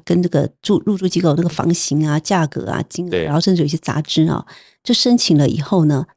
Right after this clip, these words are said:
Speaker 1: 他定期由机构来投-，跟我们受托人来请款。
Speaker 2: 呀。
Speaker 1: 那住到什么时候呢？就看大家通知我们什么时候喊停。
Speaker 2: 对。
Speaker 1: 就一直付，一直付。
Speaker 2: 对。
Speaker 1: 所以呢，呃，那里头付的时候，那大家付的时候收到一-，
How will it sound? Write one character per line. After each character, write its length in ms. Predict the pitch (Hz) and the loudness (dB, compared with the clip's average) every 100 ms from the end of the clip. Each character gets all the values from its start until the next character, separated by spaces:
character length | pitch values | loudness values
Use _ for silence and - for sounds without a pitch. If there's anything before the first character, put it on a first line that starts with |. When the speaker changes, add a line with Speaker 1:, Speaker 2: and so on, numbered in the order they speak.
| - | -6
Speaker 1:
他 140 | 233 | -4
定 320 | 233 - 247 | -2 2 2
期 200 | - - | 2 4
由 100 | 156 | 4
机 200 | 160 185 | 2 0
构 180 | 190 170 | 2 0
来 120 | 147 | 0
投-， 160 | 156 165 - | -4 -10 -4
跟 100 | 185 | -2
我 60 | |
们 80 | 160 | 0
受 140 | - 160 | 0 0
托 160 | 165 | 0
人 100 | 143 | 0
来 80 | 135 - | -4 -4
请 260 | - - | -4 -4
款。 260 | - - - _ - | -6 -8 -14 _ -6
Speaker 2:
呀。 300 | 92 82 71 - - - | -4 -2 -6 -12 -14 -2
Speaker 1:
那 120 | 285 | 0
住 160 | 285 285 | 2 2
到 80 | |
什 140 | 254 160 | 4 4
么 60 | |
时 140 | 165 175 | 4 2
候 140 | 202 | 4
呢？ 80 | 175 | 4
就 140 | 180 | 2
看 260 | 180 196 165 _ | 0 0 -2 _
大 120 | 185 | -4
家 80 | 180 | -2
通 160 | 185 170 | 0 2
知 100 | 160 | 2
我 40 | |
们 100 | - | 0
什 80 | 143 | -2
么 60 | |
时 60 | 165 | 0
候 60 | 175 | 0
喊 120 | - | -2
停。 240 | 165 170 - _ - | -6 -10 -14 _ -2
Speaker 2:
对。 220 | 95 80 | -2 0
Speaker 1:
就 120 | 180 | 0
一 40 | 190 | 0
直 100 | 151 | -2
付， 260 | 180 - - - | -2 -4 -6 -6
一 80 | |
直 80 | 151 | -6
付。 260 | - 160 - - | -2 -2 -2 -4
Speaker 2:
对。 200 | 85 78 - | -2 -4 -2
Speaker 1:
所 160 | 247 | 2
以 80 | 247 | 4
呢， 240 | 190 180 - | 4 4 2
呃， 200 | 165 160 | 2 2
那 80 | 196 | 2
里 60 | |
头 160 | 175 170 | 2 0
付 260 | - 254 196 | 0 0 2
的 100 | 165 | 2
时 140 | - | 2
候， 80 | 165 | 2
那 140 | 185 | 2
大 160 | 180 175 | 2 0
家 180 | 165 170 | -2 -4
付 180 | - | -2
的 40 | 170 | 0
时 80 | 170 | 0
候 40 | |
收 120 | 175 | 2
到 60 | |
一-， 120 | 170 | 2